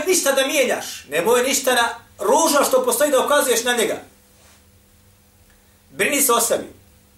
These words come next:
Pa zatim kaže mu Bekr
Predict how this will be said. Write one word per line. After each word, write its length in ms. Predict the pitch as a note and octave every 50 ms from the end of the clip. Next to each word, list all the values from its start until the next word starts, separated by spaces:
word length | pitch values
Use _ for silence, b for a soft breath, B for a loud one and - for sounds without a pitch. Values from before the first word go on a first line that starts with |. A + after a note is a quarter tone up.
| _ _ _ _ _ - _ _ b b b b b b b b b b b b b
Pa 100 | - -
zatim 440 | G3 B3 D4 D4+ D#4 D4+ C4+ C4 -
kaže 400 | D4+ E4 E4 E4 C4 - C4+ B3+
mu 140 | B3 B3 A#3+
Bekr 440 | C#4+ D#4+ D4+ - D#4 D#4+ D#4+ C#4+